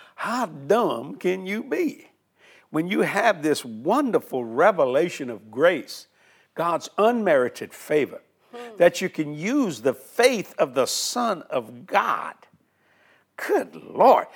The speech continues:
Speaker 1: that Christ liveth in you, the hope of glory.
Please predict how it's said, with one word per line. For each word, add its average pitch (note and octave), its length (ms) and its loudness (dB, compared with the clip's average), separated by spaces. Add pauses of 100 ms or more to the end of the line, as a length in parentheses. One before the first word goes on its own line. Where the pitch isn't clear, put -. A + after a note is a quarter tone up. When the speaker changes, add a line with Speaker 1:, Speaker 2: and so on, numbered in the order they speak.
(200)
Speaker 1:
that D#3 220 2
Christ A#3 500 0
liveth F3 600 0
in B3+ 260 0
you, E3 280 -4 (100)
the C#3 220 4
hope G3 400 6
of C3 260 2
glory. D#3+ 480 4